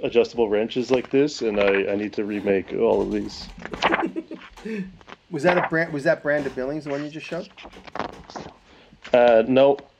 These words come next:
Speaker 1: And there's even, like, these. So you have, you have the square nuts, and at the bottom,
Speaker 2: Oh, wow.
Speaker 1: you have the, uh, modern nuts.
Speaker 2: So the, as the handle moves up and down, it makes a vacated spot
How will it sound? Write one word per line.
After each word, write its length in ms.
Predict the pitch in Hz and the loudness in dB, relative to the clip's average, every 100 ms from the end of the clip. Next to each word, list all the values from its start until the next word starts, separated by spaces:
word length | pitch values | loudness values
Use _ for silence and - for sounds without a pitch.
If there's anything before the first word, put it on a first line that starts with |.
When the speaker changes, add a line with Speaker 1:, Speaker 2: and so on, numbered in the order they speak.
| - | -6
Speaker 1:
And 160 | 131 123 | -2 0
there's 180 | 127 127 | 0 2
even, 280 | 127 120 | 4 4
like, 220 | 113 110 101 | 2 0 2
these. 500 | 120 147 160 - - - - - - - - - - - | 4 4 2 -4 -18 -20 -20 -20 -20 -20 -18 -14 -10 -8
So 200 | - 139 | 2 4
you 140 | 117 | 6
have, 400 | 110 120 113 110 - _ _ _ _ _ _ _ _ _ _ _ _ - - | 6 6 6 2 -10 _ _ _ _ _ _ _ _ _ _ _ _ -20 -8
you 140 | 139 | 2
have 160 | 120 113 | 2 2
the 80 | 120 | 0
square 420 | - 135 123 135 | 0 4 6 6
nuts, 500 | 135 143 147 - - _ - | 6 6 2 -12 -20 _ -6
and 520 | 117 117 127 127 117 113 _ _ _ - | 0 2 4 2 -2 -8 _ _ _ 0
at 140 | 120 | 2
the 80 | 113 | 2
bottom, 440 | - 104 113 123 | 4 4 6 4
Speaker 2:
Oh, 580 | 117 151 151 139 131 123 123 | 2 0 -2 -2 -4 -6 -6
wow. 420 | 131 139 135 123 | -2 -2 0 0
Speaker 1:
you 60 | 117 | 4
have 220 | 113 110 | 4 4
the, 680 | 117 107 101 101 98 92 92 | 0 -2 -2 0 0 0 -2
uh, 40 | 123 | -2
modern 360 | 101 110 120 | 2 2 4
nuts. 360 | 123 156 - - | 4 2 0 -12
Speaker 2:
So 180 | - 147 | -4 -2
the, 100 | 143 | 2
as 200 | 160 147 | 2 2
the 100 | 147 | -2
handle 300 | 151 160 151 | -2 -2 -2
moves 220 | 147 131 | -4 -2
up 100 | 139 | -2
and 100 | 139 | -2
down, 160 | 131 143 | -2 -2
it 40 | 120 | -2
makes 240 | 123 - | -6 -8
a 60 | 113 | -8
vacated 500 | 123 123 127 117 - | -8 -6 -6 -6 -8
spot 420 | - 131 104 | -6 -4 -6